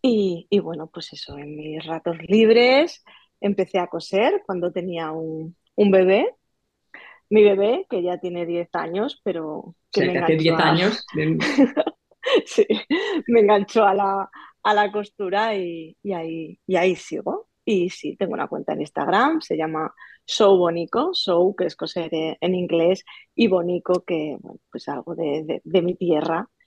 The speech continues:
Speaker 1: y que a mí me gusta poner siempre en, en valor.
Speaker 2: Mm, pues, bueno, respondiendo también a tu pregunta de, de, de que te sorprende la invitación, y la invitación es que alrededor de, del, del handmade hay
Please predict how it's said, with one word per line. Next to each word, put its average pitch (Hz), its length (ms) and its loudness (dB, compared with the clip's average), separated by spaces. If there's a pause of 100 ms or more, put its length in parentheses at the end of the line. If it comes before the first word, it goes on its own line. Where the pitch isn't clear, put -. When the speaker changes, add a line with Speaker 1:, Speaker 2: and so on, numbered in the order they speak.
(160)
Speaker 1:
y 190 160 4
que 156 140 -4
a 151 100 -2
mí 156 140 -4
me 156 100 -4
gusta 160 320 -6
poner 151 240 -6
siempre - 400 -8
en, - 300 -8 (480)
en 165 160 -2
valor. 127 240 -6 (1500)
Speaker 2:
Mm, 151 380 0 (260)
pues, 170 360 -2 (400)
bueno, 165 380 0
respondiendo 170 520 0
también 190 280 4
a 165 100 0
tu 165 120 0
pregunta 156 600 2
de, 143 300 -2
de, 143 240 -2
de 139 420 -4
que 147 120 -6
te 151 120 -4
sorprende 156 480 -2
la 170 100 0
invitación, 160 800 0 (540)
y 175 200 2
la 160 200 2
invitación 156 440 2
es - 120 -2
que 170 280 0 (220)
alrededor 151 760 0
de, 151 340 0
del, 143 320 -2
del 139 140 -4 (100)
handmade 160 520 2 (120)
hay 147 240 -2